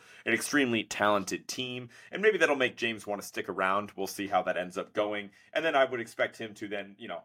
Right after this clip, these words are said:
have all this kinda start up again with the trade talks surrounding the trade deadline if things aren't cooking with the Sixers by then. But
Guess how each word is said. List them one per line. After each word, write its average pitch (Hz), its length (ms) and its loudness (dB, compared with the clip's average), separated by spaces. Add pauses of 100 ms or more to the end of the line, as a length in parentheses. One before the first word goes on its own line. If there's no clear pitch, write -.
have 135 240 2
all 123 120 4
this 104 260 -8
kinda 98 200 -4
start 101 220 -2
up 90 100 -8
again 90 260 -6
with 90 120 -12
the - 80 -12
trade 92 300 -6
talks 87 240 0
surrounding 87 440 -4
the 82 120 -16
trade 139 340 2
deadline 101 440 4 (260)
if 143 160 4
things 110 280 -2
aren't 98 320 0
cooking 92 360 -2
with 90 160 -4
the - 80 -10
Sixers - 500 -6 (140)
by 76 340 0
then. 71 160 -12 (240)
But 101 240 2